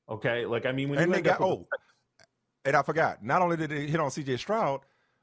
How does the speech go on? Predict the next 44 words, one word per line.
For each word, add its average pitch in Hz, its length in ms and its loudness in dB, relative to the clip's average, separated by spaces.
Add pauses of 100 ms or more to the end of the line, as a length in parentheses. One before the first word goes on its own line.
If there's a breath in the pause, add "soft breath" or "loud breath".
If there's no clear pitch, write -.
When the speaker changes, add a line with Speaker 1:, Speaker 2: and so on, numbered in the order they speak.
(120)
Speaker 2:
like, 139 140 -8 (120)
DeMeco 214 400 2
Ryans, 160 640 -2 (280)
homecoming, 175 760 0 (300)
team 226 240 -2
that 202 160 2
Speaker 1:
Yeah. 165 60 2
Speaker 2:
drafted 190 300 2
him, 101 160 -4 (280 soft breath)
looked 202 140 6
Speaker 1:
Right. 220 60 4
Speaker 2:
like 190 60 0
they 196 60 4
got 190 160 4
Speaker 1:
Yeah. 131 80 0
Speaker 2:
a - 40 -8
pretty 208 280 2
damn 185 260 2
ho-, 180 180 0
head 175 220 0
coach. 175 220 0
They 147 80 -4
cycled 202 380 0
through 196 120 0
head 190 160 0
coaches, 160 420 -2 (340 soft breath)
looked 190 180 0
like 185 100 0
they 170 60 -2
landed 165 240 4
on 151 80 -2
a - 60 0
pretty 185 460 0
damn 156 520 0
good 147 180 0
one. 101 160 -6
I'm 101 120 -8
sorry, 127 200 0
I 123 80 2
didn't 131 120 -2
wanna 123 120 -2
forget 117 220 -4
about 107 200 0
him. 120 200 -6